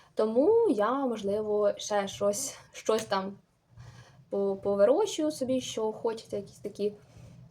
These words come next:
якісь такі хотілки свої. І, е, такі от в мене плани. Так що сьогодні ми вже відправляємося з донечкою на прогулянку, підемо,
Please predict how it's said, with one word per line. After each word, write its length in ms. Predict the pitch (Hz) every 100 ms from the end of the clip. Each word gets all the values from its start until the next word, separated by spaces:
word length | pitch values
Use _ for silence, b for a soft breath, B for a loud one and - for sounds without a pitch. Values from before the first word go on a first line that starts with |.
| -
якісь 180 | - -
такі 160 | - 220
хотілки 480 | - - 220 208 202
свої. 380 | - 208 240 233 B B B - - -
І, 340 | 277 339 339 285
е, 520 | 220 208 196 196 202 -
такі 180 | 254
от 160 | 226 202
в 20 |
мене 240 | 196 202 202 -
плани. 240 | 180 - - B B B B B B
Так 140 | 285 285
що 120 | 269
сьогодні 340 | 247 254 247
ми 160 | 233 226
вже 160 | 226
відправляємося 640 | 202 202 208 202 196 196 202
з 40 |
донечкою 400 | 196 190 190 226
на 60 | 247
прогулянку, 480 | 254 262 285 269 247
підемо, 320 | 233 226 233